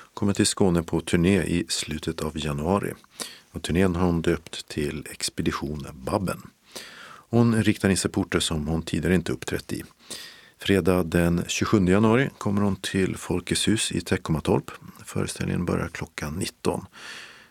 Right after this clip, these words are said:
Den tjugoåttonde januari kommer Babben till Medborgarhuset i Osby klockan sexton.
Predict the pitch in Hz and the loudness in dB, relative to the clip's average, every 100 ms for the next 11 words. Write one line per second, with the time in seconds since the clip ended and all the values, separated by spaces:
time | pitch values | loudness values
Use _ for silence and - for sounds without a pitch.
0 | - 90 87 85 - - 101 - 85 90 | -4 0 0 -2 -4 0 0 0 2 4
1 | 107 110 117 127 - _ _ _ - - | 6 6 4 0 -10 _ _ _ -18 -6
2 | 92 90 87 87 82 85 82 - 73 87 | -2 -2 0 0 0 -2 -2 -4 -2 0
3 | 80 73 73 80 - 85 92 90 87 113 | 0 0 -2 -2 -2 -2 -2 -4 -4 -6
4 | - - - - - - - - 92 - | -6 -4 -4 -6 -12 -20 -16 -12 -12 -8
5 | - - - - - 98 - - 92 - | -10 -8 -8 -6 -4 -2 -4 -2 -2 -4